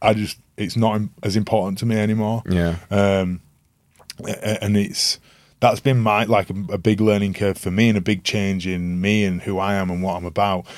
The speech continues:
Speaker 1: But I do think so many people underestimate the, the value of consistency.
Speaker 2: Mm.
Speaker 1: Like, results come
Speaker 2: Yeah.
Speaker 1: from effort, um, plus consistency over time.
Speaker 2: Yeah.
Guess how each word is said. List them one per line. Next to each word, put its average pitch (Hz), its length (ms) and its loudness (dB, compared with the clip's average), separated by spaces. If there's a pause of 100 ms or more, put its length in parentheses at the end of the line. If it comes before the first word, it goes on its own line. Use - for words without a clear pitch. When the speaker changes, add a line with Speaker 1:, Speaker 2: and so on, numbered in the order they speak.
(160)
Speaker 1:
But 101 120 -2
I 95 60 0
do 110 280 4
think 107 260 -2
so 104 220 0
many 101 140 0
people 98 260 0
underestimate 98 720 -2
the, 92 260 -6
the 92 380 -2 (320)
value 95 720 4
of 92 400 -2 (420)
consistency. 92 1000 2
Speaker 2:
Mm. 85 260 0 (300)
Speaker 1:
Like, 92 240 0
results 98 720 4 (160)
come - 180 2
Speaker 2:
Yeah. 98 100 2
Speaker 1:
from 95 380 -2 (580)
effort, 117 500 2 (380)
um, 98 480 2 (100)
plus 117 300 0
consistency 104 680 -2
over 90 200 -2
time. 90 420 -8 (100)
Speaker 2:
Yeah. 82 220 -2